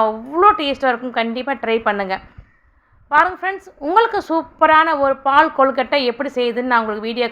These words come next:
காமிச்சிருக்கேன். இந்த வீடியோ வந்து நான் உங்களுக்கு பிடிச்சிருக்குன்னு எதிர்பார்க்குறேன். அப்படி பிடிச்சிருந்தா நம்ம ஏ டி என் மகி சேனலை போய்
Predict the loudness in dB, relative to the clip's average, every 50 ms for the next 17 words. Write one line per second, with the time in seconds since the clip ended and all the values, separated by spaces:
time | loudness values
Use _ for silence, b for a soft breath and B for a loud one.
0 | 2 2 2 2 0 -6 -8 -6 -2 -4 -4 -4 -6 b b b b b -14 -12
1 | -8 -6 -4 0 0 2 2 2 0 2 2 2 2 2 0 -4 -6 -6 -6 -4
2 | -4 -4 -2 -2 -2 -2 -2 -2 -4 -4 -4 0 0 0 0 0 -2 -2 -2 -2
3 | -2 -4 -6 -6 -6 -6 -6 -4 0 0 0 0 -2 B B B B B B -8
4 | -8 -8 -6 -4 -2 -2 -2 -2 -4 -6 -4 -4 -4 -4 -4 -4 -4 -2 -2 -2
5 | -2 0 0 -2